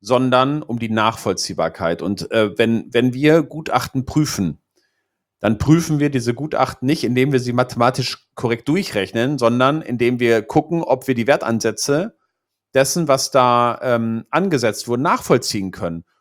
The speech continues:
Und ich kann dir ganz ehrlich sagen, wenn ich mir ein Gutachten angucke, ja, und ich mit, und ich kann jeden Wertansatz, den der Sachverständige oder die Sachverständige auf der anderen Seite angesetzt hat, nachvollziehen und finde das plausibel.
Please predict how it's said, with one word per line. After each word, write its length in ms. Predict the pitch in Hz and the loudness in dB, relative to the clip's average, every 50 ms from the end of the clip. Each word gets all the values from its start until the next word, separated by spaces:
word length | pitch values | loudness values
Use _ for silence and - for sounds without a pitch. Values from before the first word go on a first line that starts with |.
| _ | _
Und 140 | - 131 127 | -8 -6 -6
ich 100 | 127 - | -4 -2
kann 160 | - 175 175 | -2 -2 0
dir 80 | 175 156 | 0 0
ganz 260 | 170 170 226 - - | -2 -2 -2 -2 -4
ehrlich 260 | 190 190 202 196 190 | -4 -4 -4 -4 -4
sagen, 340 | - 165 123 98 82 76 71 _ _ _ _ _ _ _ _ _ _ - - - | -2 -2 -2 -2 -2 -8 -14 _ _ _ _ _ _ _ _ _ _ -20 -4 2
wenn 140 | 123 127 147 | 2 2 2
ich 180 | 170 190 185 | 2 0 2
mir 80 | 208 202 | 2 2
ein 60 | 190 | 2
Gutachten 400 | 123 113 - 82 82 - - 90 | 2 0 0 -2 -2 -2 -4 -6
angucke, 520 | 65 80 87 - - 76 - 87 78 76 - _ _ _ _ _ _ | -6 -6 -6 -8 -8 -12 -10 -10 -12 -12 -14 _ _ _ _ _ _
ja, 360 | - - 104 131 190 254 240 _ _ _ _ _ _ _ _ _ _ _ _ _ _ _ _ | -2 0 2 2 0 -2 -6 _ _ _ _ _ _ _ _ _ _ _ _ _ _ _ _
und 240 | - 135 143 131 - - | 0 0 0 0 -4 -6
ich 160 | 135 123 - - - _ _ _ _ _ _ | -8 -8 -8 -12 -20 _ _ _ _ _ _
mit, 280 | 123 127 127 - - _ - | 0 0 0 -2 -6 _ -6
und 160 | - 123 113 | -4 -2 -2
ich 140 | 123 - - - - _ - | -4 -4 -8 -12 -16 _ -10
kann 200 | - - 139 135 | -4 -2 0 0
jeden 480 | 127 131 165 196 220 226 269 247 208 180 | 0 0 -2 -2 -2 -4 -6 -4 0 2
Wertansatz, 640 | 165 170 170 - 107 117 98 - 90 87 - - | 2 2 2 0 -4 -4 -2 -2 -4 -4 -4 -4
den 120 | - 113 | -4 -2
der 80 | 110 110 | -2 0
Sachverständige 680 | 107 156 - - - 180 170 - - 165 165 165 160 147 | 0 0 0 0 0 0 0 0 -2 -2 -2 -2 0 0
oder 140 | 120 110 110 | 0 0 -2
die 120 | 107 123 | -4 -2
Sachverständige 840 | 120 135 139 - - 147 135 - - 135 135 135 135 127 139 139 120 | 0 0 0 2 2 0 0 2 2 2 2 2 2 2 2 2 2
auf 100 | 104 - | 2 2
der 140 | - 110 85 | 0 0 0
anderen 240 | 117 120 120 120 110 | 2 0 0 0 2
Seite 600 | 120 117 123 127 - - 135 127 123 - - - | 4 4 4 4 2 2 4 4 4 2 0 -6
angesetzt 480 | 117 113 107 101 87 87 82 - - | -6 -6 -6 -6 -6 -8 -10 -10 -12
hat, 160 | - 76 - _ _ _ | -16 -16 -18 _ _ _
nachvollziehen 1000 | 113 120 127 139 151 - - - 110 95 90 - - - - 98 90 78 69 62 _ _ _ _ _ - | -4 0 2 2 2 2 -2 -6 -6 -6 -6 -6 -6 -6 -8 -10 -12 -14 -16 -18 _ _ _ _ _ -12
und 120 | 104 104 | -12 -10
finde 240 | - - 143 156 156 | -6 -4 -2 0 4
das 220 | 147 143 135 - | 4 4 4 4
plausibel. 680 | - - 135 135 127 110 110 107 - - 82 67 - | 2 2 2 2 2 -2 -6 -8 -8 -8 -10 -12 -12